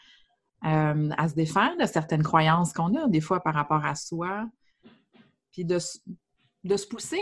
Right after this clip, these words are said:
hein, dans cette voie-là de, de découverte, mais de reprise aussi de notre pouvoir personnel.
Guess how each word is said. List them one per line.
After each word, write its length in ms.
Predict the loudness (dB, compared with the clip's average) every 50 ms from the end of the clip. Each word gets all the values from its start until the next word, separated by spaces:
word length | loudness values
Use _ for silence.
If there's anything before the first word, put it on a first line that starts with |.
| 2
hein, 200 | 2 2 2 2
dans 140 | 2 0 0
cette 180 | 0 -2 -2 0
voie-là 300 | 2 2 2 2 2 0
de, 200 | 2 2 0 0
de 180 | 0 -2 -2 -2
découverte, 640 | 0 0 -2 -2 -4 -4 -4 -2 -2 -2 -2 -4
mais 120 | -4 -2
de 120 | -2 0 -2
reprise 580 | 0 -2 -4 -6 -6 -6 -6 -4 -4 -4 -6
aussi 340 | -6 -8 -10 -10 -8 -8 -8
de 120 | -6 -6 -6
notre 180 | -6 -6 -8
pouvoir 300 | -8 -8 -8 -8 -8 -8
personnel. 580 | -10 -12 -14 -12 -12 -10 -10 -10 -10 -12 -14